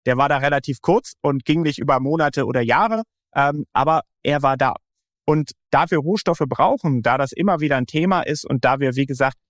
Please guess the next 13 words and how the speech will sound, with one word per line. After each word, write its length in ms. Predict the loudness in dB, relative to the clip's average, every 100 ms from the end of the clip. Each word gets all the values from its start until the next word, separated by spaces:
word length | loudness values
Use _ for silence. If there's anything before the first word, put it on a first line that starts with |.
| _
so 100 | -4
ein 80 | 0
bisschen 300 | 0 2 2
jetzt 220 | 0 -4
vielleicht 320 | -2 0 0 -2
einen 100 | -2
kleinen 280 | 0 0
Stopp 300 | 0 -2 0
hatten 240 | 0 0 0
in 120 | 0
dem 120 | 0
Rohstoffzyklus, 840 | -2 -4 -2 -4 0 -2 0 0
aber 220 | 0 0